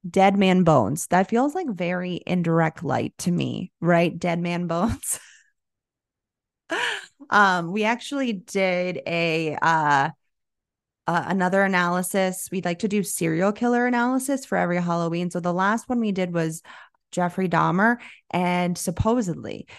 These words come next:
he was also Wet Kitchens, which makes sense. You can also go, um, back to our, our other episodes and find that episode with Jeffrey Dahmer and watch it, 'cause it's, it's very, very fascinating.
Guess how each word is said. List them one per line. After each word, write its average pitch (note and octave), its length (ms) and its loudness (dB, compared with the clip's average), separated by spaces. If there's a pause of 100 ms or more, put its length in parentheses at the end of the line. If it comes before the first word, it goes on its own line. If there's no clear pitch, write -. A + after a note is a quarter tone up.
he - 240 0
was F3 260 2
also E3 680 0
Wet F3 260 -2
Kitchens, - 560 -6
which F3 200 -4
makes - 260 -4
sense. D3 380 -4
You F3 100 -6
can F3 120 -2
also E3+ 280 0
go, D#3+ 380 0 (220)
um, D3+ 360 0 (100)
back E3 300 0
to - 80 -2
our, D#3+ 300 2 (260)
our E3+ 160 2
other D#3+ 300 2
episodes D#3+ 580 -4
and D#3 140 -4
find D#3 260 -2
that D3+ 140 0
episode D#3 360 -2
with D3+ 120 -2
Jeffrey D3 300 2
Dahmer D3 340 2
and C#3 120 0
watch C#3+ 260 -2
it, C#3 100 -8
'cause - 100 -16
it's, D3+ 140 -8 (100)
it's E3 180 -6
very, E3+ 420 4
very D3 280 0
fascinating. C3+ 800 -4